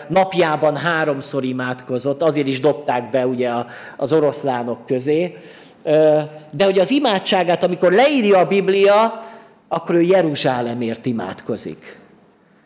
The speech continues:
Milyen döbbenetes. A Jeruzsálem, amit gyerekkorában még látott,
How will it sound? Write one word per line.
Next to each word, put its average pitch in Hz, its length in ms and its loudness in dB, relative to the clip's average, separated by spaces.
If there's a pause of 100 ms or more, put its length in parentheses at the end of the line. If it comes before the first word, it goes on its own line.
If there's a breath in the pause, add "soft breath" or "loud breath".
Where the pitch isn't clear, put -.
(220 soft breath)
Milyen 160 240 2
döbbenetes. 127 840 -2 (180)
A 139 60 -2
Jeruzsálem, 180 960 2
amit 151 460 -4 (420 loud breath)
gyerekkorában 151 960 2
még 127 220 -4
látott, 127 840 -4